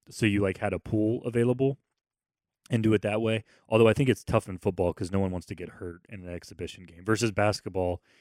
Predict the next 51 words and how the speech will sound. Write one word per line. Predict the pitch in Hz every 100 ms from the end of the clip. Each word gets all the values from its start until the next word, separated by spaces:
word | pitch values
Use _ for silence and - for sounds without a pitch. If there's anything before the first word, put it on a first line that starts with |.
| _ -
it's | 113
pretty | - 147
easy | 107 107 101
to | 92
play | - 95
competitive | 92 82 92 90 87
and | 87
not | 87 92
get | 92
somebody | - 90 87
hurt. | 78 87 87 _ _ _ _ _ _
Um, | - 95 85 82 _ _ _ _ _ _ _ -
but | 117
it, | 113 127
it's | 120
an | 139
interesting | 165 156 127 107
point. | 117 113
I | 120
just | 123 101
don't | 110 110 104
like | 95 104
it |
being | 95 92 87
tied | 98 95
'cause | 95 98
I | 87
think | 98 90 - _ _ _ _ _ _ _
the | 101
Super | - 110 104 95
Bowl | 98 95 95 92 101
or | 101 92
the | 87 87
Major | 92 95 95
League | 95 90
Baseball | 92 92 - 92
playoffs, | - 92 92 85 -
like, | 90 85 _ _ _
we | 113
should | 113 131
reward | 107 101 92 95 95 90
the |
best | 85 92 90 -
team, | - 101 104
not | 95 95 104
just | 98 87 - -
the | 113 95
team | - 101 95
that | 90
had | - 92 87
the, | 90 85 80